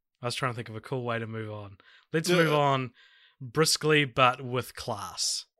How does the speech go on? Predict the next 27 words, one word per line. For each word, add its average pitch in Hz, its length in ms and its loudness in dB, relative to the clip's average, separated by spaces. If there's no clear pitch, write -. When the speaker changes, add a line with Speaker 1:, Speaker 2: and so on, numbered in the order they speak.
Speaker 1:
you 113 120 -12
know, 113 240 -6
to, 120 500 2
um, 110 520 0
The 135 100 -2
World 147 300 8
Is 135 120 4
Not 127 180 4
Enough, 117 500 -2
which - 160 -4
came 120 220 6
out 113 140 0
in 110 80 -6
nineteen 113 300 -6
ninety-nine, 117 500 0
directed 196 260 8
by 175 140 10
Michael 151 520 8
Apted. 123 580 2
And 143 160 4
do 160 80 2
you 175 60 4
know 196 180 10
what 185 160 10
else 160 200 10
he 175 120 6
directed? 175 500 4